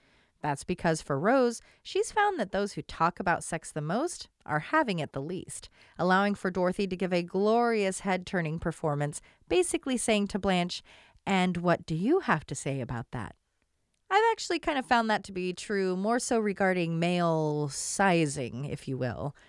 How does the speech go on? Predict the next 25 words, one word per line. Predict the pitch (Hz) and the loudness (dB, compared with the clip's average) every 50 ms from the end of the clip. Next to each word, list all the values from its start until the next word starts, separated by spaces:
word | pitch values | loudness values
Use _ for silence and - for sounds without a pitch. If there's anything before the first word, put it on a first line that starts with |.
| - _ _ - | -20 _ _ -2
The | 165 | 0
ones | 165 175 175 175 170 | 2 2 2 2 2
that | 160 170 156 - | 0 -2 0 2
don't | 180 185 175 175 | 2 0 0 0
shut | - - 196 175 180 | -2 0 2 2 2
up | 185 - | 2 0
about | 208 190 214 208 214 214 | 0 0 2 2 2 2
it | 220 220 220 - | 0 -2 -2 -2
are | - 220 | -2 -2
the | 214 247 | -2 -2
ones | 254 277 285 285 285 277 - | -2 -2 -2 -2 -2 -4 -4
that | - 269 262 254 - _ - | -2 -2 -2 -2 -4 _ -2
don't | - 370 370 302 | 0 0 2 2
have | 269 233 196 180 | 0 0 0 0
much | 175 165 165 - - | 0 -2 -2 -2 -6
to | - - | -10 -10
be | 147 | -10
talking | 143 - 151 131 143 - - 78 | -6 -4 -4 -4 -6 -8 -12 -14
about. | - - - - - - _ 214 _ _ _ _ _ _ _ _ _ _ _ _ _ _ _ _ _ _ _ _ _ _ _ _ _ _ _ _ _ _ - | -12 -10 -12 -12 -14 -16 _ _ _ _ _ _ _ _ _ _ _ _ _ _ _ _ _ _ _ _ _ _ _ _ _ _ _ _ _ _ _ _ -6
Coco, | - 277 262 240 - 254 233 233 226 226 226 233 233 - _ _ _ _ _ _ _ _ _ - | -2 -2 -2 0 0 0 0 0 0 0 -2 -4 -6 -12 _ _ _ _ _ _ _ _ _ -6
um, | 151 202 214 214 214 214 208 214 214 - - | -2 -2 0 0 0 0 -2 -2 -4 -4 0
often | - 226 247 - - - 247 226 226 226 220 | 0 0 0 0 -2 -6 -4 -4 -2 -4 -6
people | - - - 233 233 - - - 220 214 208 202 196 196 196 196 190 190 - - _ _ _ _ _ _ - | -8 -8 -8 -8 -8 -8 -4 -2 0 0 2 2 2 2 2 2 0 0 -2 -6 _ _ _ _ _ _ -12
brag | - 196 - 185 160 156 156 156 175 196 220 233 247 - | -8 -4 0 4 4 6 6 6 4 2 0 -2 -4 -2
about, | - 220 202 226 214 214 214 208 190 - - - - | -2 0 2 2 2 4 2 2 0 -2 -8 -16 -20